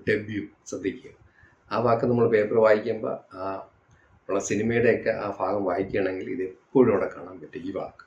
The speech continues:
അതുകൊണ്ടത് ഓർത്ത് വയ്ക്കുക. ഡെബ്യൂ, ഡി ഇ ബി യു ടി ആണ് എൻ്റെ സ്പെല്ലിംഗ്. അരങ്ങേറ്റം, ആരംഭം. I hope you enjoyed this video.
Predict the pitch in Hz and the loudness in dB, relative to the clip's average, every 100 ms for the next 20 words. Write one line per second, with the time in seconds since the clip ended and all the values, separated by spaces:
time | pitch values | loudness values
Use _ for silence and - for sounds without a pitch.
0 | _ 95 92 101 110 - - _ _ 117 | _ -12 -4 -4 -4 -10 -18 _ _ -2
1 | 117 95 85 - 110 110 117 95 - _ | 0 -2 -4 -4 0 0 0 -2 -4 _
2 | - - _ _ _ _ _ - 123 117 | -20 -20 _ _ _ _ _ 0 2 2
3 | 120 120 107 107 104 123 - _ _ _ | 2 -2 -2 -6 -6 -8 -10 _ _ _
4 | - 127 120 92 90 85 - - - 87 | 0 4 6 4 -2 -6 -14 -14 -8 -8
5 | - - _ _ _ _ _ _ - _ | -8 -18 _ _ _ _ _ _ -20 _
6 | _ _ _ _ _ - 98 104 101 - | _ _ _ _ _ -2 0 0 -4 -8
7 | 120 - 85 82 - - - _ _ _ | -10 -8 -8 -8 -10 -16 -20 _ _ _
8 | _ _ _ _ _ _ _ - 113 - | _ _ _ _ _ _ _ -6 0 6
9 | 156 - - _ 117 127 - 120 123 131 | 6 4 -10 _ 2 2 2 -2 0 -2
10 | 117 110 - 131 104 | -2 -8 -10 -12 -16